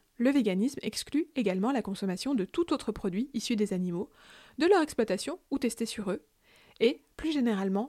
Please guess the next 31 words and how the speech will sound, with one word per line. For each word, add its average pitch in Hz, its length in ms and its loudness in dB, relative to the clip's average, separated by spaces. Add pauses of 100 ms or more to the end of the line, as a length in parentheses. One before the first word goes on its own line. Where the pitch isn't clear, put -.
l'utilisation 190 640 -2 (100)
des 214 160 2
animaux 202 400 2
dans 220 140 4
le 214 80 4
cadre 247 260 0
des 214 120 6
loisirs. 196 460 0 (1300)
Ok, 440 380 8 (240)
bon, 196 200 0
ça - 120 -2
paraît 359 200 6
peut-être 440 240 4
un 392 60 4
peu 359 100 4
compliqué 277 420 2
dit 170 120 -4
comme 180 160 0
ça, - 200 -6 (160)
mais 208 100 4
en 180 100 0
fait 415 180 2
c'est - 140 4
littéralement 214 800 4
comme 392 280 6
le 254 100 8
végétalisme, 196 880 0 (580)
sauf - 320 0
qu'on 220 160 4
a 233 240 2
élargi 214 500 0